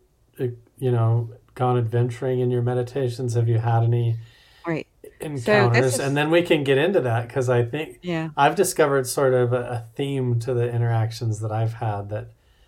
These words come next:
Speaker 2: Right.
Speaker 1: makes me
Speaker 2: So that's
Speaker 1: wonder about that question.
Speaker 2: <sighs> So that's where things get interesting because, you know, I, I feel like there are a lot of things that people are saying connect.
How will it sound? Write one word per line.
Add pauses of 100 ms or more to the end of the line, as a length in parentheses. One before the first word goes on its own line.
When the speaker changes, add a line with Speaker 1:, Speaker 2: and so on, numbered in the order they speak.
(100)
Speaker 2:
Right. (300)
Speaker 1:
makes
me
Speaker 2:
So
that's
Speaker 1:
wonder
about
that
question. (380)
Speaker 2:
<sighs>
So
that's
where
things
get
interesting
because, (640)
you
know,
I, (1600)
I
feel
like (1000)
there
are
a
lot
of
things
that
people
are
saying
connect.